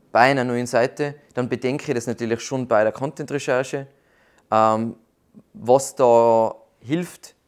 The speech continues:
ist, wenn ihr die Keyword-Recherche in Ahrefs macht, macht's dann, schlagt euch Ahrefs immer ein Parent, ein Parent-Keyword vor. Das heißt, es hilft euch schon ein bisschen dabei, ähm, das würde jetzt zum Beispiel, das Keyword ist gesund abnehmen, Frühstück,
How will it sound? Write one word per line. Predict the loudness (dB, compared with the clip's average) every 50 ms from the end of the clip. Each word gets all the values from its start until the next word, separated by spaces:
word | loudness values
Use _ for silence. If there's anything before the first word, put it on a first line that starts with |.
| _
ist, | -10 -10 -8 -4 -4
wenn | -2 -2 -2
ihr | -2 -2 0 2 0 0
die | -2 -4
Keyword-Recherche | -10 -8 -8 -8 -6 -6 -8 -6 -4 -4 -4 -4 -4 -8
in | -8 -8 -8 -10 -12 _ _ _
Ahrefs | -4 -4 -4 -4 -4 -4 -4 -4 -6 -10 -8
macht, | -4 -4 -4 -4 -6 -14 _ _ _ _ _ _ _ _ _ _ _ _
macht's | -2 0 0 0 -2 -10 -10 -4
dann, | -4 -2 -2 -4 -6
schlagt | -2 -2 -2 0 0
euch | -2 -4 -4 -4
Ahrefs | -6 -6 -6 -4 -4 -4 -4 -4 -8
immer | -6 -4 -4 -4
ein | -4 -6
Parent, | -8 -2 -2 0 0 0 -4 -8 -12 -10 -10
ein | -10 -10
Parent-Keyword | -6 -4 -4 -4 -4 -4 -10 -14 -12 -8 -6 -6 -8 -8
vor. | -8 -8 -6 -6 -6 -8 -16 _ _ _ _
Das | -6 -4
heißt, | -4 -4 -4
es | -6 -12 -10
hilft | -8 -8 -8 -8 -4 -4
euch | -4 -4 -4
schon | -4 -4
ein | -4 -4
bisschen | -8 -10 -10 -6 -6
dabei, | -6 -2 0 0 0 0 0 -4 -10 _ _ _ _ _ _ _ _ _ -4
ähm, | 0 0 2 0 0 -2 -6 -6
das | -6 -6 -4 -4
würde | -4 -4 -4
jetzt | -6 -8
zum | -4 -4
Beispiel, | -4 -4 -4 -6 -8 -6 -6
das | -8 -10
Keyword | -10 -10 -6 -6 -4 -4
ist | -6 -10
gesund | -14 -12 -10 -10 -8 -6 -6
abnehmen, | -6 -6 -6 -8 -8 -8 -10
Frühstück, | -8 -10 -10 -10 -8 -8 -10 -10 -10 -18